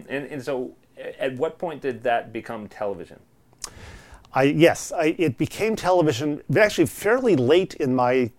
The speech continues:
Speaker 2: life in terms of people starting careers in television. Uh, as I said, I'd worked in Mixed Blood in Minneapolis. My wife and I moved to New York in the mid eighties. We started an off-off-Broadway theater company,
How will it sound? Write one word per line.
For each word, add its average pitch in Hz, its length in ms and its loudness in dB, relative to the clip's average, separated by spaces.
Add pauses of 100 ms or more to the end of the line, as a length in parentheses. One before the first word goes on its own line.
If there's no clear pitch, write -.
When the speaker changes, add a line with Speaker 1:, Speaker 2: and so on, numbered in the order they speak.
(260)
Speaker 2:
life 156 320 2
in 151 120 -2
terms - 320 0
of 131 220 0 (120)
people 135 520 -2
starting 139 420 2
careers 127 360 2
in 113 80 -6
television. 113 580 -4 (400)
Uh, 131 80 0
as 143 220 0
I 143 40 2
said, 139 200 0
I'd 135 120 4
worked 127 260 2
in 117 100 -2
Mixed 120 240 -4
Blood 139 200 2
in 127 100 2
Minneapolis. 135 760 -2 (340)
My 120 120 -2
wife 120 280 2
and 123 80 -2
I 120 60 0
moved 123 300 4
to 117 120 -4
New 113 120 0
York 139 300 2
in 131 80 -2
the 120 80 0
mid 113 200 -2
eighties. 139 420 2
We 120 80 -2
started 120 400 -2
an 113 120 -8
off-off-Broadway 113 880 -2
theater 139 360 2
company, 123 540 -6